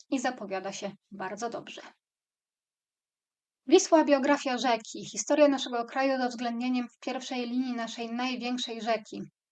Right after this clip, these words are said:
Autor wielu historycznych bestsellerów opowiada o jej wdziękach i kaprysach, o charakterystycznych cechach oraz roli, jaką odgrywa w całych dziejach Polski.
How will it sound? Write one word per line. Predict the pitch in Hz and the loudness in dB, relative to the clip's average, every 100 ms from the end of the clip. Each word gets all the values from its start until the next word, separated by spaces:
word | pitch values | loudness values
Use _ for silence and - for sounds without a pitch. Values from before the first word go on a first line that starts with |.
| _ _ - | _ _ 0
Autor | 269 277 285 262 | 2 2 0 0
wielu | 254 254 | -4 -4
historycznych | 247 220 240 233 254 226 | -6 -6 -6 -6 -8 -6
bestsellerów | 226 220 - 220 240 254 254 | -6 -6 -4 0 2 0 -6
opowiada | 240 226 233 220 214 | -8 -2 0 2 0
o | |
jej | 214 202 196 | 0 -2 -2
wdziękach | 196 269 269 247 | -2 -2 -2 -6
i | 214 | -6
kaprysach, | 214 214 330 320 277 269 - _ _ _ _ 262 | -10 2 4 4 2 -2 -10 _ _ _ _ 0
o | |
charakterystycznych | 285 262 254 247 233 - 220 226 214 - | 4 6 4 0 -2 -2 -4 -6 -8 -10
cechach | - - 320 - 208 - - | -4 0 2 2 -2 -2 -4
oraz | 202 202 - | -4 -4 -4
roli, | 254 277 277 | 2 2 4
jaką | 240 226 233 220 | 0 -2 -2 -4
odgrywa | 214 226 240 247 233 | -6 -4 -4 0 -2
w | 220 | -2
całych | - 247 233 226 | -4 -4 -4 -4
dziejach | 220 214 214 | -4 -4 -4
Polski. | - 180 196 - - | -4 -4 -6 -10 -14